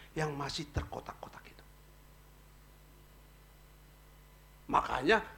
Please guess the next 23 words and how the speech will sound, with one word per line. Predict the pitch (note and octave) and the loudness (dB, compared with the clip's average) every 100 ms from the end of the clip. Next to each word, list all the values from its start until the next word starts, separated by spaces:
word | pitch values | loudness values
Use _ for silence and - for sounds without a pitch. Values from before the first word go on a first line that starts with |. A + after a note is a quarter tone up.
| - | -4
kalau | - A2+ A#2 | 0 2 2
untuk | - - D3 | -2 -4 -4
mencegah | G#2 - - - | -6 -6 -6 -2
ini, | A2+ F3 - - - - - | 0 0 -2 -8 -20 -18 -6
kita | B2 D3 | 4 8
semua | F#3+ G3+ C#4+ B3+ | 12 12 12 12
bertanggung | A3 G3+ G3 F#3+ | 12 12 12 12
jawab | A#3 - - - - - | 12 12 12 8 -10 0
untuk | F#3+ G#3 | 4 6
mengingatkan | F3+ F3 F3 A3+ B3 - A3+ | 10 12 12 12 10 6 4
semua | - G#3+ D4 C#4 | 2 6 8 8
stakeholder | - B3 - G#3+ G#3 F3 | 6 2 6 8 8 8
tadi | F3 D#3 E3+ | 6 6 4
itu | F#3 A2 - - - - - - | 0 -4 -6 -12 -20 -20 -20 2
bahwa | - C3+ B2+ | 6 8 8
kita | F3 E3 | 6 8
harus | C#3 D3 - | 8 4 2
berpikir | A#2 - B2+ C#3+ - | 0 0 -4 -4 -2
komprehensif. | C#3 A2+ A#2+ G#2 - - - - - - - - - - - - - - - - - - - - - - - - - - - - - - - - - - | -2 -2 -4 -4 -10 -12 -14 -16 -20 -20 -20 -20 -20 -20 -20 -20 -20 -20 -20 -20 -20 -20 -20 -20 -20 -20 -20 -20 -20 -20 -20 -20 -18 -18 -20 -20 -20 0
Dan | C#3 - | 2 2
kalau | - C#3 | 4 6
belum | C3 C3 | 8 12
ada | D3+ A3+ C4 F3+ - | 12 12 12 12 10